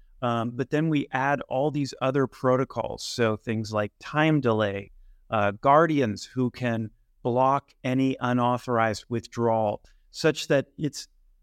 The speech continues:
basically impossible for someone, even if they steal your identity, your password, everything, to go in and take your assets before you have time to, to, um, to undo it. Uh, but that's just the beginning,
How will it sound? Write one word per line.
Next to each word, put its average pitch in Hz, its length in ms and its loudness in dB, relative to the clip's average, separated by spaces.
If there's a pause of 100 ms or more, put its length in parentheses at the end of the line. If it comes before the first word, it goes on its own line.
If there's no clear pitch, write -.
basically 151 600 0
impossible 127 880 -2
for 123 160 -8
someone, 117 520 -2
even 175 280 -2
if 170 140 -4
they 139 140 0
steal 123 360 -2
your 107 160 -2
identity, 135 480 0
your 113 200 -2
password, 131 680 -4
everything, 123 560 -2 (440)
to 120 480 0
go 135 260 2
in 135 180 2
and 117 220 -2
take 135 380 -4
your 117 280 0
assets 117 640 -4 (400)
before 139 580 0
you 123 280 0
have 120 260 0
time 110 500 -4
to, 120 240 -6 (140)
to, 113 340 -4 (380)
um, 110 400 0
to - 140 -14
undo 104 400 -2
it. - 140 -12 (440)
Uh, 127 140 2
but 147 260 0
that's 165 300 0
just - 400 -4
the 123 80 -6
beginning, 117 520 -4